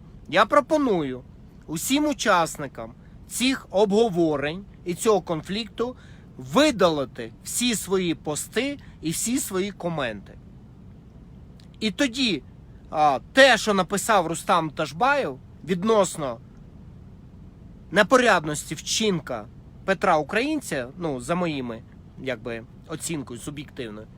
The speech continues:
я можу помилятися, да? Воно, якщо ви приберете ті пости, де ви одне одного обзиваєте, то і коменти під ними, де є мої коменти жорстокої тварини Ташбаєва,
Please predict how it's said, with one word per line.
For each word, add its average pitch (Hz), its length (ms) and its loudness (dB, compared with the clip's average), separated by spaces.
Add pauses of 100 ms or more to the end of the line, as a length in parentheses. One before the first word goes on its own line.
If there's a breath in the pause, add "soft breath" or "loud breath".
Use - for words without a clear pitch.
(100)
я 143 80 -8
можу 143 220 -4
помилятися, 131 640 -10
да? 233 200 -2 (280 loud breath)
Воно, 277 300 4 (160 loud breath)
якщо 208 280 2
ви 262 140 2
приберете 226 640 0
ті - 180 -8
пости, 330 520 -4 (640)
де 214 100 4
ви 220 160 4
одне 196 280 2
одного 160 340 0
обзиваєте, 226 600 -2
то 240 180 -4
і 226 40 -6
коменти 320 500 -4
під 160 200 -8
ними, 120 340 -8 (580)
де 175 80 0
є 175 180 -2
мої 170 280 -4
коменти 110 560 -12 (500)
жорстокої 151 680 -4
тварини 131 480 -8
Ташбаєва, 151 520 -8